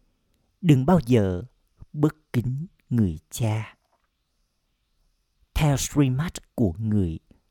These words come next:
trong mỗi bước đi, đừng bao giờ nghi ngờ về người cha.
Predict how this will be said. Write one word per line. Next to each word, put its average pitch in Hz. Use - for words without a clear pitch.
trong 185
mỗi 92
bước 139
đi, 113
đừng 151
bao 196
giờ 123
nghi 180
ngờ 117
về 101
người 101
cha. 113